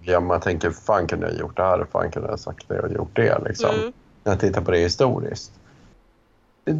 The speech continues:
Speaker 1: Och det är då lite jobbigt, men samtidigt som
Speaker 2: Mm.
Speaker 1: så, nu är det massa papper som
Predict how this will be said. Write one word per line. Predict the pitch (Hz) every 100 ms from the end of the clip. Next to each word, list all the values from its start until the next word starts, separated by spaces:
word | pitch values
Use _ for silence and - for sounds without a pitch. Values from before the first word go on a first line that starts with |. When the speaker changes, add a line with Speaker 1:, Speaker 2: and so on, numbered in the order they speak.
| 165
Speaker 1:
Och | - 156
det | 117 123
är | 98 92
då | 87 85
lite | 82 98
jobbigt, | 82
men | 95 90
samtidigt | 117 95 101 92
som | 113 104
Speaker 2:
Mm. | 92 - 107 107
Speaker 1:
så, | - 90 82 - _ _ -
nu | 127 107
är | 101
det |
massa | 104 95 92
papper | 87 98 -
som | 80 85 82 82